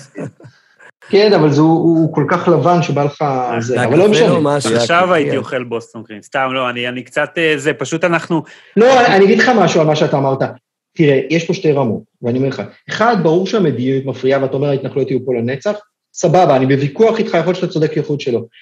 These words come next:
Speaker 2: מה שקרה פה, ו-, ו-, וזה המשפט הכי חשוב,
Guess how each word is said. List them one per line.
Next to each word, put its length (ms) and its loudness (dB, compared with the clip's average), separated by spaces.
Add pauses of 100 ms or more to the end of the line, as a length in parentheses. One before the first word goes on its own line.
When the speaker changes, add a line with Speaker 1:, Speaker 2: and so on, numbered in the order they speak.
(140)
Speaker 2:
מה 120 2
שקרה 460 0
פה, 100 -2
ו-, 120 -2 (280)
ו-, 140 -4
וזה 220 0
המשפט 340 0
הכי 160 -8
חשוב, 300 -10